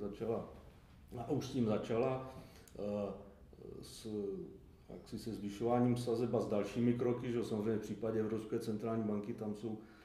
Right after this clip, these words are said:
tam je to odlišné, protože, eh, drží naprosto signifikantní podíl státních dluhopisů členských zemí eurozóny, což je zásadní rozdíl oproti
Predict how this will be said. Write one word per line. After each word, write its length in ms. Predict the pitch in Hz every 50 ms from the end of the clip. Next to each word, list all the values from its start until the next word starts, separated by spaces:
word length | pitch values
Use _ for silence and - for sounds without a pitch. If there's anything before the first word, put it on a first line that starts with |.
| - - - - - - -
tam 180 | 98 104 107 110
je 100 | 113 107
to 160 | - 127 123
odlišné, 580 | - 110 113 113 110 104 - - 123 117 117
protože, 680 | 110 117 110 101 - - 113 107 107 113 113 113 104 92 - -
eh, 160 | 110 101 101
drží 460 | 98 101 110 104 95 98 110 110 107 101 - - - - - - - - -
naprosto 460 | - - 90 - 110 101 - - 123 107
signifikantní 1000 | 117 113 101 104 107 104 104 117 98 - 117 104 104 104 - 120 113 110 110 107 -
podíl 600 | 117 104 104 104 104 110 113 113 107 107 - - - - -
státních 480 | - - - 101 101 101 - 123 113 110
dluhopisů 500 | 107 104 95 - - 123 107 - 123 117
členských 440 | - - 113 104 101 - - 113 104
zemí 240 | 117 117 117 113 98
eurozóny, 520 | 101 98 101 101 101 104 104 107 110 113
což 340 | 110 - 110 92 - - -
je 60 | 104
zásadní 480 | 98 95 87 90 - 98 90 104 107 101
rozdíl 340 | 95 92 90 95 104 101
oproti 440 | 98 95 - 101 98 - - 107 -